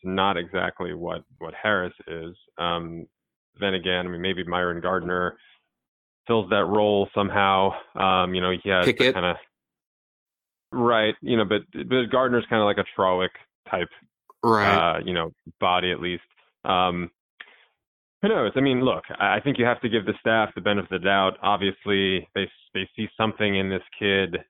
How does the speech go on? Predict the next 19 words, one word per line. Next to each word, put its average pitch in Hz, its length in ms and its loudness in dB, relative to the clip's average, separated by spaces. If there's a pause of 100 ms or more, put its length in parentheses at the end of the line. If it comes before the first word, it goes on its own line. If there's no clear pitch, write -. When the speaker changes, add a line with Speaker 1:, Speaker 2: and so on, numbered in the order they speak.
(120)
Speaker 1:
that, 92 400 0 (300)
um, 87 640 -2
is 90 200 -4
more 98 300 0
than 90 580 -2 (460)
that 87 180 0 (160)
two-star 82 760 -2
rating 110 760 2
and, 90 580 -4
um, 87 580 -4 (180)
you 95 80 -8
know, 87 120 -2
more 98 360 0
in 90 100 -4
him 92 460 -2 (480)
than 92 200 0
what 90 160 0 (100)
the 85 100 -8 (120)
schools 90 480 -2